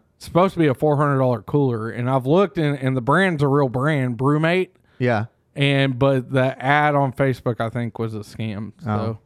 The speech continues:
Speaker 2: Oh, okay.
Speaker 1: uh, it's supposed to be shipping from out of the country, so I'm spo-, I'm gonna give it a little bit, but
Speaker 2: Singapore, China, Japan,
Speaker 1: I don't,
Speaker 2: somewhere in
Speaker 1: I
Speaker 2: there.
Speaker 1: don't know.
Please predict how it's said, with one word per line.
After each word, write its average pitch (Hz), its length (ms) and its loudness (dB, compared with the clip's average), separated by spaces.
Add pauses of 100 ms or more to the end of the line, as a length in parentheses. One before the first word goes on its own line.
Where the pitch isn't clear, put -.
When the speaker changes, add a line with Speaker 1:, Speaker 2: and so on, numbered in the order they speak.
Speaker 2:
Oh, 117 60 -6
okay. 104 280 -4
Speaker 1:
uh, 120 600 0 (200)
it's 117 140 -8
supposed 160 260 0
to 160 60 0
be 143 80 2
shipping 147 460 -2
from 120 600 -4 (460)
out 139 180 2
of 131 80 0
the 120 80 -2
country, 135 500 -2
so 120 220 -2
I'm 127 240 0
spo-, 135 380 -2
I'm 127 180 -2
gonna 147 100 0
give 143 160 0
it 143 40 0
a 135 80 0
little 135 240 0
bit, 117 340 -6
but 110 320 -4
Speaker 2:
Singapore, 113 680 -2
China, 110 460 -2
Japan, 110 600 -4
Speaker 1:
I 131 120 2
don't, 143 100 0
Speaker 2:
somewhere 110 100 -2
in 110 60 -2
Speaker 1:
I 139 100 2
Speaker 2:
there. 139 80 0
Speaker 1:
don't 131 100 0
know. 131 320 2